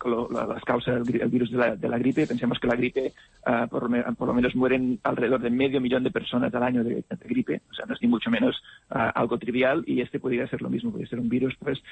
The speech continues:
que se quedará incorporado en el calendario, digamos, de virus, ah, que, que van rondando y que a lo mejor, ah, siguen patrones estacionales, a lo mejor brota más en, en, en invier-, en invierno y en verano desaparece,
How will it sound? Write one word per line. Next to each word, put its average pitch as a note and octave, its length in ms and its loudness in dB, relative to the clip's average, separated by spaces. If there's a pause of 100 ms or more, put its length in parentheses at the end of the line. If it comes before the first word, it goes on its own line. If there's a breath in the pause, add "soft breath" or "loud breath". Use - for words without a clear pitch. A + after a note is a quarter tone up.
(160 loud breath)
que A#2+ 80 -2
se A#2 100 -6
quedará A#2+ 300 2
incorporado B2+ 500 0
en C3 60 -6
el A#2 80 -6
calendario, B2+ 460 -4
digamos, B2+ 320 -2
de B2 80 -6
virus, C#3 420 -2
ah, B2 380 2
que, A#2+ 200 0
que B2 100 0
van B2+ 160 2
rondando B2+ 500 0 (320 soft breath)
y A#2 140 0
que A#2 180 4
a A2+ 60 2
lo B2 60 -2
mejor, B2 400 0
ah, - 240 0 (100)
siguen B2+ 280 4
patrones B2 460 0
estacionales, C3+ 580 0
a B2 40 -6
lo A#2+ 80 -2
mejor A#2+ 260 -2 (100)
brota B2 280 0
más A#2+ 220 2 (360 loud breath)
en, A#2+ 340 2
en, A#2 440 0
en A#2 100 2
invier-, A#2+ 300 2
en A#2+ 100 2
invierno B2+ 460 2
y B2 60 4
en A#2 60 2
verano A#2+ 260 2
desaparece, D#3 600 -2